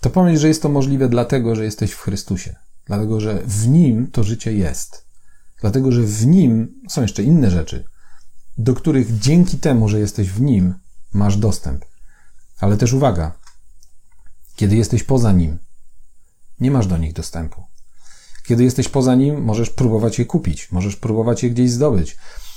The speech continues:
Możesz próbować podpatrzeć innych, w jaki sposób żyją tym życiem.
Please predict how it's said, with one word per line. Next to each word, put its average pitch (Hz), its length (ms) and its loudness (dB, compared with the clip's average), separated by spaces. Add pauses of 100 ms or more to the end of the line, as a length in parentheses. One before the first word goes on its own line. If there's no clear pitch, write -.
(160)
Możesz 139 600 4
próbować 143 760 2
podpatrzeć - 960 0
innych, 190 540 4
w 95 40 2
jaki 113 240 0
sposób 117 500 0
żyją 110 540 4
tym 90 220 0
życiem. 85 400 0